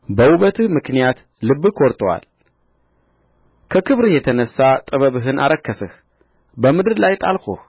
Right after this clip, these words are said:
ያዩህም ዘንድ በነገሥታት ፊት ሰጠሁህ። በበደልህ ብዛት በንግድህም ኃጢአት መቅደስህን አረከስህ።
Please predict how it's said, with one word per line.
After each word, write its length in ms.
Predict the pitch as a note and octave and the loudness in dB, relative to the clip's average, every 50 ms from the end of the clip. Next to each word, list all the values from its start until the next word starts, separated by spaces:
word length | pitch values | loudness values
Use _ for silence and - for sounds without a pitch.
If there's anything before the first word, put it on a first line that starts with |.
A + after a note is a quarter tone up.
| _ _ _ _ _ _ - | _ _ _ _ _ _ 0
ያዩህም 540 | A2+ B2+ C#3+ E3 F#3+ G#3+ A#3 G#3 F#3+ D#3 C#3 | 2 4 4 4 4 4 2 0 0 -2 -2
ዘንድ 360 | A#2+ B2 B2 B2 C3+ C#3 C#3 - - _ _ _ _ _ _ _ _ _ _ _ _ _ _ _ _ _ _ _ - | 0 0 0 0 0 -4 -10 -12 -20 _ _ _ _ _ _ _ _ _ _ _ _ _ _ _ _ _ _ _ -4
በነገሥታት 580 | G#2 G#2+ A#2+ A#2 C#3 C3+ - - D3+ D3+ - | -2 0 0 2 0 0 0 0 0 0 0
ፊት 200 | - - F3 F3 - | -2 -4 -6 -4 -2
ሰጠሁህ። 440 | G3 E3+ - - C3+ G#2+ F#2+ - - _ _ _ _ _ _ _ _ _ _ _ _ _ _ - | -2 -2 -2 0 -2 -2 -2 -4 -10 _ _ _ _ _ _ _ _ _ _ _ _ _ _ -4
በበደልህ 460 | A#2 A2 B2+ B2+ C3+ C#3 C#3+ D3+ D#3 D3 | 0 2 2 4 4 4 4 2 0 0
ብዛት 380 | C#3+ C#3+ C3 D3 C#3+ D3 D3 - | -2 -2 0 2 2 0 0 -4
በንግድህም 600 | - - B2+ C3 C#3+ C#3+ C#3 C#3+ D3+ D#3+ D#3+ E3 E3 | -4 -2 -2 0 0 -2 -2 -2 -2 -2 -2 -2 -2
ኃጢአት 400 | D3+ C#3+ C#3 - - D3 D3 - - - | -2 -4 -4 -2 -2 -2 -2 -2 -4 -6
መቅደስህን 600 | C3+ C3+ - C#3 C#3 C3 - C#3 C3+ C#3 C#3+ D3+ - | -6 -6 -4 -4 -4 -4 -2 -2 -2 0 0 -2 -2
አረከስህ። 540 | - D3+ F3 E3+ - - A2 G#2+ G2+ F2 | -2 -2 -2 -2 -2 -6 -6 -6 -6 -10